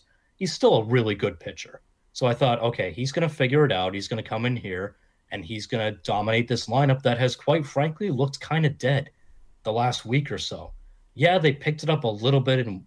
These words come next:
you know, in the Washington series, but that was against Washington. Like, I thought, "Forget about it." Like, you know, J D Martinez was out. Bogaerts have been looking dead for the last week or so. They just really, they kinda looked like a lifeless team. And I thought, "Yeah, Cole's gonna come in here and,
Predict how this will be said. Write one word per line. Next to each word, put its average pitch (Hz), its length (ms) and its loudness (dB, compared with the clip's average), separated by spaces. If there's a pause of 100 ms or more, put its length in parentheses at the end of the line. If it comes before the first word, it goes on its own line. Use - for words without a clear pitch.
you 127 120 -6
know, 101 180 -2
in 95 80 -8
the 90 60 -12
Washington 120 560 -4
series, 110 320 -6
but 131 120 -8
that 160 120 -4
was 175 140 0
against 123 320 0
Washington. 104 840 -8 (540)
Like, 123 220 2
I 139 80 2
thought, 151 340 0
"Forget 160 300 0
about 117 300 -2
it." - 100 -16
Like, 113 300 -2 (460)
you 151 120 2
know, 98 180 2
J 139 240 0
D 143 60 4
Martinez 120 640 2
was 120 160 -2
out. 107 440 -2 (560)
Bogaerts 131 440 4
have 120 80 -2
been 113 140 0
looking 104 360 -4
dead 110 320 -2
for - 80 -8
the 98 100 -6
last 98 320 -2
week 104 260 -6
or 104 80 -4
so. 98 480 -2 (380)
They 113 120 0
just 170 280 2
really, 135 460 4 (100)
they 135 120 -6
kinda 175 320 0
looked 151 240 2
like 131 140 2
a 117 40 2
lifeless 117 520 -2
team. 139 240 -2
And 98 100 -4
I 90 40 -6
thought, 117 220 -4
"Yeah, 160 200 0
Cole's 120 260 -4
gonna 123 160 -4
come 120 160 -2
in 123 100 2
here 127 240 2
and, 123 200 0